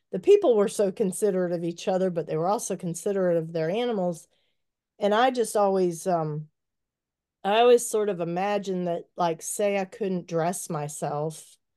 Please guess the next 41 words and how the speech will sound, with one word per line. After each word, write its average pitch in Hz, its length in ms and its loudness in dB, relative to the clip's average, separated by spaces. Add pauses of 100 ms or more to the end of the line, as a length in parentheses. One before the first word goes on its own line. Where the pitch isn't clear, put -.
(580)
and 180 260 2
I 170 100 0
had 220 200 0
to - 140 -2
ask 175 260 0
somebody 165 500 -2
to 160 80 -2
come 180 360 -4
and 156 100 -2
help 165 260 -4
me 160 100 -2
get 156 220 -2
dressed, 165 640 -2
I 175 60 -2
would 165 140 0
hope 208 440 -2
that 165 160 -6
they 170 140 2
wouldn't, 175 460 -2
you 185 140 0
know, 160 220 2
like, 143 300 -2 (440)
jam 190 440 4
the 170 100 0
shirt 208 320 -2
over 170 240 0
my 156 160 -4
head 165 520 -2
and 143 260 -2 (220)
flop 190 280 0
my 180 140 -4
arms 196 440 0
around 175 280 0
to 165 60 -2
put 160 220 -6
my 165 260 -8 (360)
arms 226 380 4
on. 185 380 2 (1080)
And 202 300 0
so 240 200 2
I 220 120 4